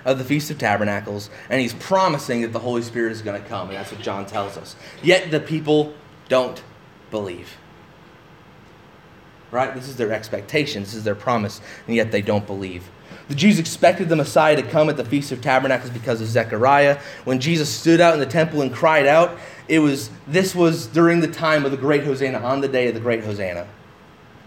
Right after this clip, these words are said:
So kind of some background to the Second Temple time period. Because of the longing for God to send water and the Holy Spirit,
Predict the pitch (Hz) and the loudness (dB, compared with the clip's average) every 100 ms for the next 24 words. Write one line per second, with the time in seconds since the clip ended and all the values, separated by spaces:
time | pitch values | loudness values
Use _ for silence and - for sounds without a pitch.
0 | - - - - - - 190 233 220 - | -20 -20 -20 -20 -2 2 6 8 8 6
1 | 180 151 175 196 208 175 147 139 - 196 | 2 6 4 6 6 6 4 0 0 0
2 | 143 - 180 156 151 165 190 190 202 202 | -2 -2 -2 0 -2 0 2 4 4 4
3 | 202 - - 175 214 226 214 180 185 202 | 2 -4 -6 2 6 8 8 8 8 8
4 | 208 202 151 160 180 165 151 180 165 147 | 6 4 4 6 6 6 2 4 4 6
5 | 160 175 156 143 175 170 156 - 165 175 | 8 8 6 4 6 6 4 4 4 4
6 | - | 0